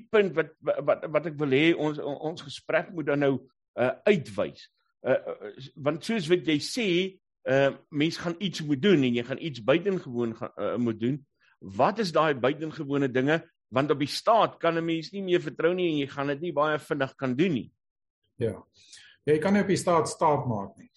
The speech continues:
Speaker 2: Kyk,
Speaker 1: Ja.
Speaker 2: die eerste teken van staatsverval wat mense na kyk is veiligheid. En die rede is dat veiligheid is die hoofdoelwit van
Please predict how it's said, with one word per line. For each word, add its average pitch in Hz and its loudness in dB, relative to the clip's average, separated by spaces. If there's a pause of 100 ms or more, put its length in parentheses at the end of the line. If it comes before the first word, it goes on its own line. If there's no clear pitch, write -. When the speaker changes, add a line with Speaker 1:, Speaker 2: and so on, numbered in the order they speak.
(440)
Speaker 2:
Kyk, 226 -2
Speaker 1:
Ja. 101 -8
Speaker 2:
die 151 0
eerste 233 0
teken 185 0
van 139 0
staatsverval 123 -2
wat 117 -4
mense 131 0
na 110 -2
kyk 113 -4
is 127 -4
veiligheid. 110 -2 (120)
En 135 -2
die 131 2
rede 139 0
is - -6 (420)
dat 117 -4
veiligheid 190 0
is 135 -2
die 113 -4
hoofdoelwit 135 -2 (320)
van 120 -4